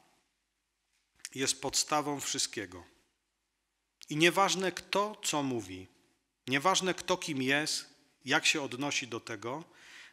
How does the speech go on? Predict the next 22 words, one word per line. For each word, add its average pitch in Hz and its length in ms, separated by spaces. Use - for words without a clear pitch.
dla 147 260
nas 160 640
jedynym 175 760
źródłem 143 840
poznania 147 580
jest 127 220
Słowo 139 520
Boże. 101 400
I 131 80
my 147 120
musimy 156 420
się 139 160
go 131 160
trzymać, 143 800
tak 123 100
jak 120 80
to - 80
jest 127 100
napisane, 131 600
jak 120 260
pochodni 147 760
świecącej 135 960